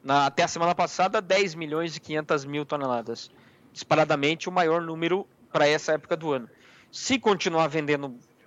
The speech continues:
nesse ritmo, vai passar o recorde anterior, que foi na temporada vinte e vinte e um, quando, na virada, as vendas,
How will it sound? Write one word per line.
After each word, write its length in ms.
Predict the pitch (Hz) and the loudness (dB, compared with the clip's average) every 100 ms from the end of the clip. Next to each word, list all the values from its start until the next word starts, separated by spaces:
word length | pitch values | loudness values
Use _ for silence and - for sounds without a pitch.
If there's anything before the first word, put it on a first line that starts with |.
| - - | -20 -20
nesse 540 | - 135 143 160 165 135 | -16 -6 0 2 2 -2
ritmo, 500 | 160 294 - 135 - _ _ _ - | -4 -4 -6 -12 -14 _ _ _ -2
vai 220 | 143 160 | 2 2
passar 320 | 190 170 185 | 2 0 0
o 60 | 196 | 2
recorde 460 | 165 170 185 165 | 2 0 -2 -4
anterior, 560 | 175 170 208 190 185 381 - | -4 -4 -4 0 0 -2 -6
que 140 | 175 | -8
foi 160 | - 165 | -2 -2
na 100 | 160 | -2
temporada 840 | 160 147 151 151 143 139 135 127 | -2 0 2 4 2 2 2 0
vinte 400 | 127 147 185 - | -4 -10 -10 -10
e 20 | |
vinte 240 | 165 190 - | -10 -10 -4
e 60 | |
um, 180 | 226 285 - _ - - - - - - - | -4 -4 -10 _ -20 -20 -20 -20 -20 -16 2
quando, 500 | 185 185 190 240 254 _ | 4 4 2 -2 -2 _
na 340 | 165 175 220 226 | -8 0 2 2
virada, 760 | 196 196 185 196 196 226 220 - - | 2 2 4 2 2 0 -2 -8 -12
as 300 | - 175 180 | 0 0 0
vendas, 540 | 143 160 170 175 - | -2 -2 0 -2 -4